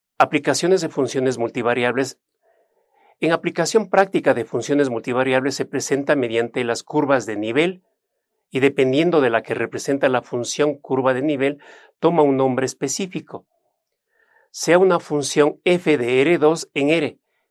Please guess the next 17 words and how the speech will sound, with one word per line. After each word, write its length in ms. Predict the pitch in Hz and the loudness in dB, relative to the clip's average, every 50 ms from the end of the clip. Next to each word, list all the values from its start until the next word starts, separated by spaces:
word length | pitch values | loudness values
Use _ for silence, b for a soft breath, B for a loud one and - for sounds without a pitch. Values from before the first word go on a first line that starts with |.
| _ _ _ _ _ _ _ _ _ _ _ _ _ _ | _ _ _ _ _ _ _ _ _ _ _ _ _ _
X 440 | - 120 131 131 - 185 185 180 180 | -2 -2 -2 -4 -4 -6 -6 -4 -4
Y, 360 | 143 143 151 165 180 180 _ _ _ _ _ _ _ _ _ _ _ _ | -2 0 0 -2 -2 -6 _ _ _ _ _ _ _ _ _ _ _ _
a 140 | - 127 120 | -8 -6 -6
Z, 460 | - - - 151 147 151 - 190 214 - - | -4 2 2 2 2 4 2 2 2 0 -4
que 100 | - 165 | -6 -6
sería 300 | 151 - 151 135 131 135 | -4 -4 -2 0 0 2
un 100 | 139 139 | 2 2
f 260 | 131 131 131 - 156 131 | 0 0 -2 -2 -4 -2
de 120 | 120 127 | -4 -6
X 280 | 123 - - 165 120 120 | -6 -8 -10 -12 -10 -10
Y. 300 | 104 107 95 87 - _ _ _ _ b b b b b b b b b b b b _ - | -10 -10 -10 -10 -14 _ _ _ _ b b b b b b b b b b b b _ 0
X 420 | 185 202 196 - 202 185 185 175 | 2 2 2 -2 -6 -8 -6 2
Y, 260 | 165 175 175 202 - - | 4 4 4 4 2 0
elemento 640 | - 151 147 143 139 143 156 185 202 214 208 190 175 | 0 2 4 4 4 4 6 4 4 4 2 0 0
de 220 | 131 127 127 127 127 | 2 2 0 0 2
R 180 | 127 139 143 | 2 2 2
dos, 360 | 147 170 185 180 - - - | 2 2 0 -2 -4 -10 -14